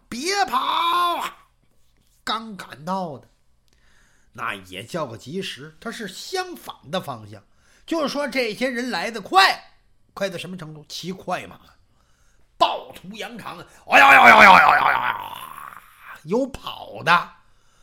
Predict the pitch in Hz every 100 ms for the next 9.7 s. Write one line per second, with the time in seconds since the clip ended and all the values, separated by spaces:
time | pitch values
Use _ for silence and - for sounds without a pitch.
0 | _ _ 196 185 - 156 123 - 131 175
1 | 226 196 156 139 123 110 123 160 180 135
2 | 165 123 92 113 - 127 135 139 123 92
3 | 92 _ _ 180 151 143 180 123 101 -
4 | - _ _ _ _ _ - - - _
5 | _ - _ - - - - 180 170 147
6 | - 190 185 127 98 110 151 127 117 _
7 | _ _ - 277 202 180 170 123 101 98
8 | 113 185 247 147 135 240 135 - 254 240
9 | 214 - 233 262 330 254 -